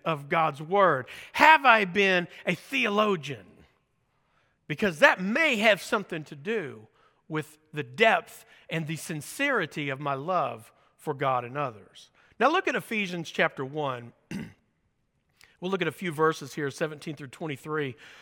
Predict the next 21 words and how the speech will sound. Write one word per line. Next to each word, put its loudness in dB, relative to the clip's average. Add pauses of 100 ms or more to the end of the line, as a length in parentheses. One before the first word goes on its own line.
(600)
Paul 4
writes 4 (1300)
that 2
the -2
God, 4
we -8
picks -2
up 0
mid-sentence, -4
that -2
the -2
God 2
of -2
our 4
Lord 0
Jesus -6
Christ, -4 (560)
the -2
Father 6
of 2
glory, -2